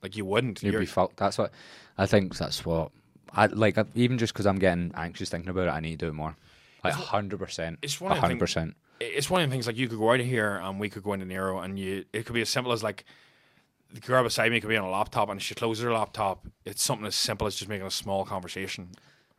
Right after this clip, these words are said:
Speaker 2: Yeah.
Speaker 1: It's not eavesdropping, it's not any of that. It's just, like, or, like, I usually am quite a clumsy individual. Like, I'll usually nudge the table or something by accident. I'll be like, "Oh, sorry," and you spilled your drink. And then it's like, Joe,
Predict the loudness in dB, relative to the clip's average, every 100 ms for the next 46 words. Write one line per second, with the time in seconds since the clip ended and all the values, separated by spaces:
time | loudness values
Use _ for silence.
0 | _ -8 -8 4 4 4 2 4 6 6
1 | 6 -2 0 0 2 2 4 2 -2 -2
2 | -2 0 0 -4 -20 -20 -20 -2 2 4
3 | 4 2 6 6 8 4 2 0 0 0
4 | 2 -2 -2 -2 0 -2 -2 0 0 0
5 | 0 -2 -6 0 6 6 4 0 -4 -8
6 | -14 -4 0 0 0 -6 -2 2 2 0
7 | -4 -2 0 0 0 -2 0 0 0 0
8 | 0 0 0 2 4 4 0 -4 -6 -4
9 | -6 -6 -8 -10 -14 -2 2 2 0 0
10 | -2 2 2 0